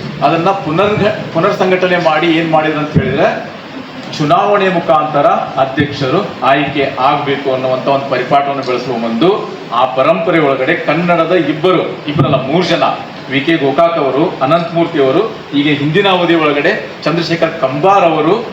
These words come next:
ಅಧ್ಯಕ್ಷತೆಯನ್ನು ವಹಿಸಿಕೊಂಡು ಐದು ವರ್ಷಗಳ ಕಾಲ ಈ ಸಾಹಿತ್ಯ ಅಕಾಡೆಮಿಯನ್ನು ನಡೆಸಿದ್ದಾರೆ. ಸಾಹಿತ್ಯ ಅಕಾಡೆಮಿಯ ಒಟ್ಟು ಬೆಳವಣಿಗೆ ಒಳಗಡೆ ನಮ್ಮ ಕನ್ನಡಿಗರ ಪಾತ್ರ, ಕನ್ನಡಿಗರ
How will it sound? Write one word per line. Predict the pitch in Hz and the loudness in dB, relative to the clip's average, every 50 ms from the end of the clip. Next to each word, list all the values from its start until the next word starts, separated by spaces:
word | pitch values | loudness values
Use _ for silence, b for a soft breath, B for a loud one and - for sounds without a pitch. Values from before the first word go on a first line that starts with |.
| - - - 139 | -12 -8 -4 -4
ಅಧ್ಯಕ್ಷತೆಯನ್ನು | 127 - 170 165 151 - - - 160 151 147 143 | -2 0 0 0 2 2 0 0 0 -2 -2 0
ವಹಿಸಿಕೊಂಡು | 143 151 - - 147 135 131 131 131 170 190 - - 127 | 0 0 0 0 -2 -2 -2 0 2 2 0 2 0 0
ಐದು | 143 160 151 165 156 | 0 2 2 2 2
ವರ್ಷಗಳ | 160 160 - - 156 151 151 | 0 0 -2 -2 0 0 0
ಕಾಲ | 147 147 139 135 135 135 - 190 - 220 - - - - - | 2 4 4 4 4 4 2 0 0 -2 -6 -10 -12 -12 -12
ಈ | 123 | -12
ಸಾಹಿತ್ಯ | - - 127 135 151 147 139 156 143 | -2 -2 -2 0 0 -2 -2 -2 -2
ಅಕಾಡೆಮಿಯನ್ನು | 135 - 143 139 139 139 143 139 135 131 | 0 0 -2 -2 -2 -2 -2 -4 -4 -4
ನಡೆಸಿದ್ದಾರೆ. | - - - 151 143 139 151 180 214 247 - - - - - | -6 -4 -2 0 0 2 2 0 0 -2 -6 -10 -12 -6 -2
ಸಾಹಿತ್ಯ | - - 135 165 180 - - 202 185 | 0 0 2 2 0 2 2 2 2
ಅಕಾಡೆಮಿಯ | 175 180 180 175 175 170 175 165 175 175 185 | 2 2 2 2 2 2 0 -2 0 0 2
ಒಟ್ಟು | 180 151 143 - - - 214 233 233 190 | 2 2 0 -4 -4 -2 -2 0 2 2
ಬೆಳವಣಿಗೆ | 196 190 185 185 185 180 175 165 | 2 4 4 2 0 2 2 2
ಒಳಗಡೆ | 156 147 147 147 160 208 233 247 - - - - - - | 2 2 2 2 0 0 0 -2 -6 -10 -12 -14 -10 -2
ನಮ್ಮ | 135 131 135 143 | -2 0 0 0
ಕನ್ನಡಿಗರ | 139 - - 147 170 185 196 196 190 185 185 185 180 | -2 -2 -2 0 2 2 2 4 2 2 2 2 2
ಪಾತ್ರ, | 175 - 165 156 156 156 - 165 165 160 233 226 - - - | 0 2 0 0 0 0 0 2 2 2 2 0 -2 -8 -4
ಕನ್ನಡಿಗರ | - 151 165 170 170 165 160 160 156 165 | -4 -2 0 2 2 2 2 2 2 2